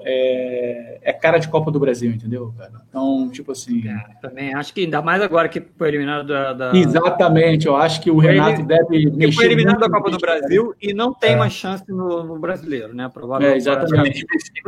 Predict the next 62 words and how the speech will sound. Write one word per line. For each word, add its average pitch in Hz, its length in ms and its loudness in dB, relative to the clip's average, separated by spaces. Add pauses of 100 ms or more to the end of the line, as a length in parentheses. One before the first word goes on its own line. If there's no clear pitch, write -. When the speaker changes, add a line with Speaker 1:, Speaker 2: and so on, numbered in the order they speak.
Speaker 3:
nisso. 143 260 0
Speaker 2:
Brasileiro. 165 300 -8 (320)
Speaker 1:
É, 135 200 0
Speaker 2:
Então, 147 200 0
Speaker 1:
eu - 60 4
Speaker 2:
é 190 60 2
Speaker 1:
acho, 156 180 -6
Speaker 2:
só 220 140 4
pra 254 160 2
Speaker 1:
eu 220 80 2
Speaker 2:
o 160 40 0
Speaker 1:
acho 175 140 0
que - 80 -4
o - 20 0
Renato 170 320 -2
vai 180 120 2
mexer 180 260 0
muito 180 300 0
o - 20 -4
vestiário 160 500 -2
ali, 151 280 0
cara. 131 220 -4
Olha 160 140 0
só, 156 240 -2
Speaker 2:
O 143 40 2
Grêmio 175 260 4
Speaker 1:
é, - 20 2
Speaker 2:
só 226 140 2
Speaker 1:
é 202 60 4
a - 40 2
Speaker 2:
tem 208 220 0
a 208 40 0
Speaker 1:
nossa 208 120 4
Speaker 2:
Copa 202 140 2
do 160 60 2
Speaker 1:
chance. 165 60 2
Speaker 2:
Brasil 143 440 0
esse - 180 -12
ano, 120 220 -8
né? 135 180 -8
Pra, 123 240 -10 (140)
pra 139 100 0
Speaker 1:
É 147 60 4
a - 20 0
nossa 165 320 2
Speaker 3:
É, 156 60 0
Speaker 1:
chance, 170 420 4
é 165 60 4
a 165 60 4
nossa 175 240 4
Speaker 3:
chance 170 180 0
Speaker 1:
chance 180 240 0
Speaker 3:
de 117 80 0
Speaker 1:
de - 80 -6
terminar 165 420 2
o 151 140 2
ano, 165 720 2
terminar 156 300 0
o 160 80 4
ano 175 160 2
não, 151 140 4
né? 135 80 2